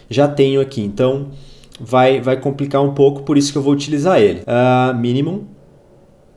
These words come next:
Alpha and Color. E aqui, ó, eu posso, aqui que eu controlo o quanto eu quiser. Deixa eu,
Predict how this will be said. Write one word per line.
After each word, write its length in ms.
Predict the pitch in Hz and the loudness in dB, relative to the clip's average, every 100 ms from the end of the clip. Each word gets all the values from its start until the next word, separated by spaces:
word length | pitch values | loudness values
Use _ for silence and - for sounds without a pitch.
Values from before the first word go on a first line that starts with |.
| _ _ _ _ _ - | _ _ _ _ _ -4
Alpha 500 | 131 135 - 131 - | -2 -2 -2 -4 -4
and 160 | 113 110 104 | -10 -10 -8
Color. 480 | 101 95 117 143 - - _ | -2 0 0 -2 -8 -20 _
E 140 | 160 | -6
aqui, 340 | 147 - - 160 | -4 -4 -4 -4
ó, 140 | 90 - - _ _ _ | -4 -10 -20 _ _ _
eu 100 | 104 | -20
posso, 560 | - 117 113 - 147 - - - _ | 0 0 0 -10 -12 -18 -20 -20 _
aqui 380 | 131 135 - 160 | -6 -6 -8 -6
que 140 | - | -4
eu 60 | 165 | -4
controlo 840 | 175 170 165 139 127 139 151 - - - _ _ _ - | -4 -8 0 2 4 2 -2 -12 -20 -20 _ _ _ -14
o 80 | 143 | -14
quanto 380 | 143 139 139 143 | 0 0 2 -4
eu 80 | |
quiser. 300 | 139 147 104 | -4 -4 -4
Deixa 180 | 98 | -4
eu, 40 | - | -8